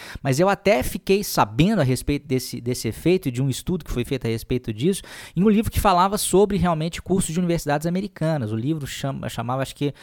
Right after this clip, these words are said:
ah, Do the College Pay Off? Quer dizer, vale a pena fazer faculdade? Porque lá nos Estados Unidos é, é muito caro esse processo de fazer faculdade. E aí o cara falava que nas facu-, as empresas muitas vezes, né, usavam esse efeito triagem, por isso que muita gente ainda fazia o, o curso superior lá, apesar de ser tão caro.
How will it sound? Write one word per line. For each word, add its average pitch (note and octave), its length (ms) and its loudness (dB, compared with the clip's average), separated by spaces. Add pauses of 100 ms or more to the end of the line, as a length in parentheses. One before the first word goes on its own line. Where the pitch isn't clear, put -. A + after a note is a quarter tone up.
(320)
ah, A#2+ 280 0
Do C3+ 260 0
the D3+ 240 2
College D3 560 2
Pay C#3+ 240 4
Off? C3+ 240 4
Quer A#2+ 80 -2
dizer, G#2+ 140 -4
vale E3 220 2
a - 60 -2
pena F#3+ 300 0
fazer C3+ 240 -2
faculdade? A#2+ 460 -2
Porque C#3 100 -4
lá C#3 60 2
nos D3+ 100 -2
Estados C#3+ 220 0
Unidos C#3+ 340 0
é, D3 160 0
é C#3 40 -4
muito C#3 220 -2
caro D#3 380 4
esse A#2 120 -6
processo - 340 -8
de - 60 -10
fazer A#2 200 -6
faculdade. B2+ 600 -2 (360)
E D3 60 0
aí D#3 80 8
o F#3 60 8
cara E3+ 220 2
falava D#3 400 2
que - 120 -4
nas D#3 180 -2
facu-, D3 260 -2
as A#2+ 200 0
empresas C3+ 300 0
muitas D3 340 0
vezes, D3 340 2
né, C#3 120 2
usavam D3+ 460 4
esse C3+ 160 0
efeito B2+ 280 -4
triagem, C3+ 360 0
por D3 120 0
isso D3 120 -2
que - 60 -2
muita D#3+ 240 2
gente C#3+ 260 -4
ainda C#3+ 220 -4
fazia B2+ 460 -2
o, A#2 240 -4
o A2 40 -8
curso B2 260 -2
superior A2+ 360 -2
lá, A2+ 100 -2
apesar A#2 360 -4
de - 80 -10
ser A#2+ 120 -8
tão C3 220 -8
caro. - 320 -8